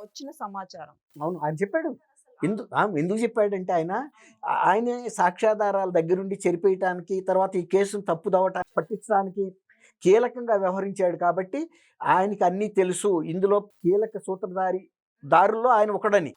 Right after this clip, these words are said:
Speaker 1: అవును.
Speaker 2: ఇంకా వెనకాల ఉన్నారు కాబట్టి అంత క్లియర్గా ఆయన చెప్పగలిగాడు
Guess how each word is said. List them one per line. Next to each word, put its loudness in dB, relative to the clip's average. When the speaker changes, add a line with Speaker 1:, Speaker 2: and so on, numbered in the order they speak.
Speaker 1:
అవును. -20
Speaker 2:
ఇంకా -2
వెనకాల 0
ఉన్నారు -6
కాబట్టి 2
అంత 0
క్లియర్గా 2
ఆయన 0
చెప్పగలిగాడు 2